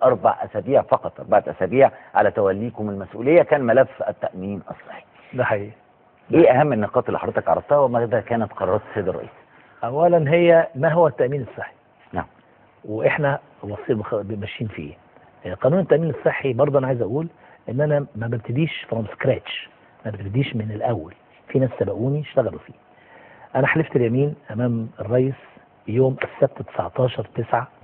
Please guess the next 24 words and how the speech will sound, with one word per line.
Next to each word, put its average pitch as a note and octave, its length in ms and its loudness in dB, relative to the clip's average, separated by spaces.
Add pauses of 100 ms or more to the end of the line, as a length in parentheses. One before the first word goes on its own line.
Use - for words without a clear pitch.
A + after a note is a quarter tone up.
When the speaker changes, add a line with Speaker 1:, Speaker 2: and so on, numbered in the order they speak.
(320)
Speaker 2:
الصبح - 260 -2
الساعه A2 520 0 (460)
سبعة A2+ 200 0
ونص G2 240 -6
صباحا، - 260 -8 (1300)
وقعد A2 520 0
معانا B2+ 340 -2 (240)
فخامه - 300 -8
الرئيس A#2+ 300 -4 (100)
في A2 60 -10
اجتماع B2 400 0
مع F#2+ 160 -4
الساده G2+ 300 -6
الوزراء G2+ 460 -4 (580)
عشان C#3 380 -4
يقول B2 160 -6
لنا B2+ 320 -2 (180)
فكره B2 320 -4 (160)
والاتجاه A#2 540 0 (260)
بتاع G2+ 140 -2
الدوله A#2 420 0
في - 80 -14
الفتره A2 320 -8
ديت. D#2+ 220 -12